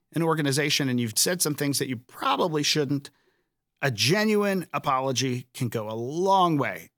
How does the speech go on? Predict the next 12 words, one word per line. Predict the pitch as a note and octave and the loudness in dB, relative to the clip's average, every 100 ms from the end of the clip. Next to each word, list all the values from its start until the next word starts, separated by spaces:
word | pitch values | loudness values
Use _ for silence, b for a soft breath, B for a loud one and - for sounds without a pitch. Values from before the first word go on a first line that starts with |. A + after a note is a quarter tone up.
| B2+ | -4
in | |
repairing | A#2+ A2 - C3 B2 | -2 -2 -2 0 0
relationships. | G#2 G#2 G2+ - A2+ A#2 G2+ - - _ _ | -2 -2 -2 -2 -2 -2 -4 -6 -8 _ _
It | C#3+ | 0
also | C3+ A#2 B2 | 2 2 0
shows | - C3 A2 - | 0 0 0 -2
your | G#2+ | -4
maturity. | G2 - D3 C#3 C3+ C3+ C3 C3+ _ _ | -6 -4 -2 0 0 0 -2 -6 _ _
It | B2+ | -4
shows | - G#2+ F#2+ | 0 0 -2
your | G2+ | -4
professionalism. | - G2+ D3+ C#3 - C3+ B2 A2 A#2 A2+ | -6 -6 -2 -2 0 -2 -2 -2 -2 -4